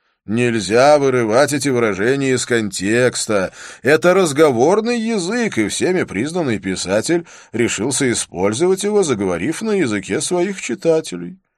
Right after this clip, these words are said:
Я, например, никогда не присоединюсь к лицемерам, чернящим произведения Бонасье. Напротив, я поддерживаю его от всего сердца,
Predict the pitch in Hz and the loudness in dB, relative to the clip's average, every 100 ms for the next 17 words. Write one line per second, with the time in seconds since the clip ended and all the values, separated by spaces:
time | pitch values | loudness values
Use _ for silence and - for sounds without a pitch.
0 | _ _ 104 127 175 170 180 151 143 131 | _ _ 2 2 4 2 2 2 2 0
1 | 143 110 98 107 104 120 139 135 139 143 | 0 0 0 2 2 -2 -4 -4 -2 -2
2 | 147 139 113 117 - 110 107 170 175 120 | -2 -4 -4 -4 -2 -2 0 0 0 -2
3 | 120 104 107 139 - 160 127 113 107 107 | -2 0 -2 0 -2 -2 -2 -2 -2 -2
4 | 110 107 104 98 95 90 - 87 65 - | 0 0 -2 -2 -4 -6 -8 -12 -16 -20
5 | - - 117 131 123 175 120 92 117 127 | -20 -12 0 2 2 2 0 0 0 2
6 | 123 117 87 95 139 170 190 175 147 117 | 2 0 0 0 2 2 2 2 2 0
7 | 110 107 98 - 90 92 131 - 113 160 | 0 0 0 -2 -6 -2 -2 -2 0 2
8 | 160 123 117 | 2 2 0